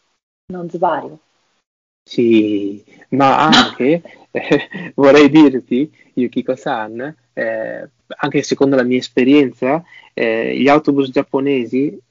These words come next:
Speaker 2: fanno l'annuncio su Tsugiwa, la prossima fermata,
Speaker 1: Sì, sì, sì,
Speaker 2: ma
Speaker 1: sì, sì,
Speaker 2: anche
Speaker 1: sì, sì.
Speaker 2: dicono, eh, qualche informazione in più, ad esempio, eh, "Commercial,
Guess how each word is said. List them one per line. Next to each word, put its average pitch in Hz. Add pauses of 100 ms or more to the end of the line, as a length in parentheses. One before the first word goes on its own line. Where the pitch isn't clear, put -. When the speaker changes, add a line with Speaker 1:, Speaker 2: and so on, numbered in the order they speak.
(100)
Speaker 2:
fanno 139
l'annuncio 127
su 113
Tsugiwa, 147
la 120
prossima 127
fermata, 131
Speaker 1:
Sì, 208
sì, 185
sì, 165
Speaker 2:
ma 240
Speaker 1:
sì, 196
sì, 165
Speaker 2:
anche 143
Speaker 1:
sì, 175
sì. - (100)
Speaker 2:
dicono, 139 (360)
eh, 110 (540)
qualche 196
informazione 147
in 139
più, 120
ad 127
esempio, 147
eh, 123
"Commercial, 208